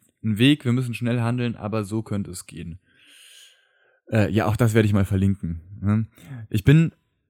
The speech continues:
ich bin über die, über die fünf Wochen mal mit so ein paar Menschen ins Gespräch gekommen, die ab und zu mal hier so reinhören. Und, äh, es wurde sehr gelobt, dass wir so eine Art,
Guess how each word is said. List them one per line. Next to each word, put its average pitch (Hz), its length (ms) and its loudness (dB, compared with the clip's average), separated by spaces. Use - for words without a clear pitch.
ich 110 120 -8
bin 135 200 6
über 120 180 4
die, 104 200 4
über 98 140 2
die 95 300 0
fünf 131 260 2
Wochen 131 360 0
mal 104 180 0
mit 107 120 0
so 107 80 -2
ein 101 120 0
paar 101 520 -2
Menschen 117 300 -2
ins 110 120 -8
Gespräch 110 400 -4
gekommen, 87 540 -6
die 101 280 2
ab - 180 -4
und 117 120 -2
zu - 120 -10
mal 104 160 -2
hier 101 140 -4
so 98 100 -6
reinhören. 120 640 -4
Und, 101 360 -4
äh, 98 220 0
es 98 120 -10
wurde 120 120 2
sehr 123 180 0
gelobt, 135 300 0
dass 117 140 -2
wir 120 80 2
so 117 80 0
eine 107 100 2
Art, 104 340 -4